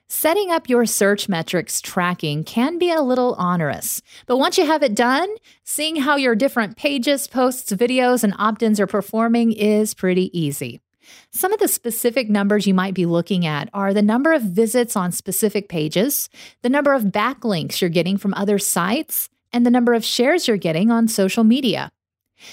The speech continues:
These numbers tell you how much of your content is being shared and talked about without you. It's how high you are up on Google search results pages and how likely people are to independently refer your content to their connections.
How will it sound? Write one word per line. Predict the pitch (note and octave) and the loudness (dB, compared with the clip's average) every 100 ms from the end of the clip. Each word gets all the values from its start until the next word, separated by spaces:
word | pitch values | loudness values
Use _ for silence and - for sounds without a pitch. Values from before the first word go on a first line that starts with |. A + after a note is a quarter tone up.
| - | -18
These | F#3 E3+ B3+ F4 C#4+ | -4 2 4 4 4
numbers | F#3+ D#3+ D3+ D#3 | 2 2 -2 -2
tell | - G#3+ | -2 0
you | G#3 G3+ G3 | 2 2 0
how | - - A#3+ | -2 -2 0
much | D#4+ D4 | 0 0
of | A#3+ | 0
your | A3+ | -2
content | - A3 A#3 B3 B3 A3 | -2 0 0 0 0 0
is | F#3+ | 0
being | G#3 F#3 | 0 -2
shared | - - G#3+ A3 | -2 0 0 2
and | G3 F3 | 0 -2
talked | F3+ F#3 - | -2 -2 -2
about | F3 D#3+ D#3 | -2 -2 0
without | G#3+ D4 F#4 | 0 0 0
you. | F#3 D3+ - _ _ _ _ _ | 0 -2 -4 _ _ _ _ _
It's | C#4 - | -8 -6
how | C4+ F#4+ | -2 0
high | D#4+ C#4+ C#4 | 2 0 2
you | B3+ A#3+ | 2 2
are | G#3 A#3 B3 | 2 2 0
up | G#3 - | -2 -2
on | G3 F#3+ | -2 0
Google | F3+ A3 G3+ | 2 2 0
search | F3 - G3+ G3+ G#3 | -2 0 0 0 -2
results | F#3 F#3+ F#3 - | 0 0 -2 -4
pages | G3 F3+ F3+ F#3 - - - - | -2 0 2 0 -2 -10 -12 -4
and | |
how | C4+ E4+ | 0 0
likely | E4 C#4+ C#4+ C4+ A#3+ | 2 0 0 -2 -2
people | B3 A3+ A3 | -4 -2 0
are | G3+ A3 | 2 0
to | G#3+ G#3 - | 0 -2 -2
independently | A#3+ D4 D4 - C4 A#3 G#3+ F3 E3 | -4 -2 -2 0 2 2 2 0 0
refer | F3+ - - G#3 B3 | -2 -2 -2 0 2
your | C4 G#3 A3 | 2 2 2
content | A3+ A#3 A#3 A#3+ G3+ E3 | 0 -2 0 0 0 -4
to | - | -4
their | F3 D#3+ | -2 -2
connections. | - F#3+ A#3+ - - C#3 - - | -2 -2 -2 -2 -4 -4 -6 -12